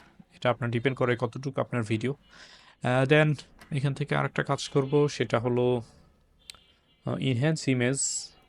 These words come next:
এটাও দিতে পারেন, এটা রূপ সুন্দর করবে। Then আরেকটা কাজ করব, সেটা হলো আমি একটু অডিওতে যাব, না, এটার অডিও নাই। ওকে, নাও এ-, এবার আমরা অডিওর পার্টটা একটু ট্রাই করি।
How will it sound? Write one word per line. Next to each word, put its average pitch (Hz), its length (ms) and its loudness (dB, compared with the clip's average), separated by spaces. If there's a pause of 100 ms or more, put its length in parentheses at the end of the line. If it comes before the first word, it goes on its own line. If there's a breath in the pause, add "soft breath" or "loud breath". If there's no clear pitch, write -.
(160)
এটাও 120 300 -6
দিতে 117 200 -2
পারেন, 123 240 -6 (460)
এটা - 260 -10 (160)
রূপ 131 260 -8 (440)
সুন্দর 120 320 -6
করবে। 123 320 -6 (1900 soft breath)
Then 160 240 6
আরেকটা 156 280 2
কাজ - 220 0
করব, 170 220 0
সেটা 156 220 0
হলো 160 120 2
আমি 165 140 0
একটু 156 220 -2
অডিওতে 139 600 4
যাব, 131 320 2 (200)
না, 123 140 -6 (100)
এটার 120 280 -2
অডিও 117 440 -2
নাই। 113 200 -4 (1600)
ওকে, 131 220 -8 (720)
নাও 170 240 4
এ-, 170 160 6
এবার 160 280 6
আমরা 165 160 6
অডিওর 151 360 6
পার্টটা 143 300 4
একটু 117 180 -2
ট্রাই - 240 -6
করি। - 180 -14